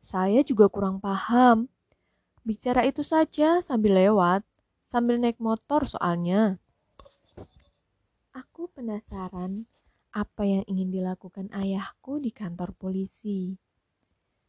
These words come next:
Namun apa boleh buat, hanya itu yang diketahuinya. Setelah mendapatkan kunci dari Pak Adang,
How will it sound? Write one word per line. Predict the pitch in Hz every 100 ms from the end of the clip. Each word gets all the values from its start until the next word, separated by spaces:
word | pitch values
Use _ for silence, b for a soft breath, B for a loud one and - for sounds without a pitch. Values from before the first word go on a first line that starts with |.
| _ _
Namun | 196 190 190 247 359 311
apa | - 185
boleh | 185 190
buat, | 180 202 214 175 175 _ _ _ _ _ _ -
hanya | 190 185
itu | 180 170 _ 185 233
yang | 240
diketahuinya. | 185 - - 170 175 175 175 190 185 165 175 175 _ _ _ _ _ _ _ _ _ _ _ _ _ _ _ _ _
Setelah | - 208 - 202 196
mendapatkan | 202 190 185 190 - 190
kunci | 190 196 190 190 196
dari | 185 185 185
Pak | 185
Adang, | 185 180 180 180 190 262